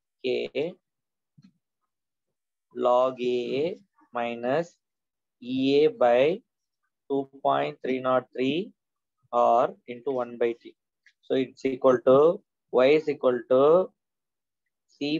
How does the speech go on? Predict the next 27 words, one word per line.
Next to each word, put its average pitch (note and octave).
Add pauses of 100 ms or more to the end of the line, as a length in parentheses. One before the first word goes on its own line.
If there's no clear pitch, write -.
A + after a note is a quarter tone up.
plus C3+
M A2+
X. A2+ (1300)
So D#3+ (540)
this C#3+
is D3+
the B2+ (500)
graph. C#3+ (420)
You C#3+
are C3+
getting D3
Y C#3+
is E3+
equal D#3+
to C#3+
M C#3
X D#3
plus C#3
C D3
means C#3 (460)
in B2+
the B2+
graph, C3+
Y B2+
is D3
equal C3+
to F3